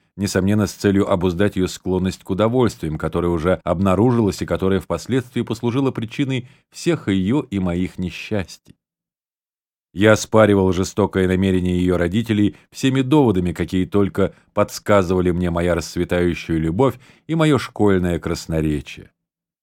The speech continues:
Она не выказывала ни строгости, ни удивления. После минуты молчания она сказала, что предвидит слишком ясно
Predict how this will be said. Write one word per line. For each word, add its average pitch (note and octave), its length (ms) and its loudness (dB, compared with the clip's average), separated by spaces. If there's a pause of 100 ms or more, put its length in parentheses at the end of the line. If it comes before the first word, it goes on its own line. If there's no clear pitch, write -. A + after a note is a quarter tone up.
(300)
Она G#3+ 160 0
не G3+ 100 4
выказывала D#3+ 580 4
ни A2 120 2
строгости, G2 640 -2
ни A#2 100 -4
удивления. D2+ 800 -2 (800)
После G2 260 0
минуты G2 360 2
молчания F#2 640 0
она F2+ 120 0
сказала, G2 460 0
что G2+ 220 -6
предвидит G#2 400 -4
слишком A#2+ 400 -6
ясно A#2+ 560 0